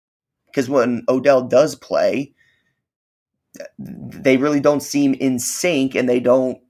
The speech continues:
really, they don't really click, is what, is what I'm really getting at here. So, but still, I mean, Odell is still a good wide receiver. He's n-, not top ten or anything.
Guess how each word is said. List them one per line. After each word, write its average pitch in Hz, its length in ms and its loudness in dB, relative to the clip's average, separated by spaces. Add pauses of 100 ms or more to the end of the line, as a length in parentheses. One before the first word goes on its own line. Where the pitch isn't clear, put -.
(220)
really, 127 600 -2 (560)
they 160 100 2
don't 220 180 0
really 170 200 2
click, - 640 -6 (640)
is 113 300 0
what, 110 160 -4
is 113 120 -4
what 110 160 2
I'm 110 160 0
really 107 200 -6
getting 101 340 -6
at - 160 -4
here. 107 480 -6
So, 117 580 0 (1160)
but 190 220 0
still, 269 280 0
I 127 60 2
mean, 131 220 0
Odell 160 400 4
is - 340 -10 (140)
still 180 460 -2
a 151 60 2
good 139 540 -2 (200)
wide 127 300 0
receiver. 123 680 -6
He's 123 300 -4
n-, 135 140 -10 (360)
not 127 380 -4
top - 320 -8
ten 139 560 0
or 113 120 -4
anything. 117 560 -8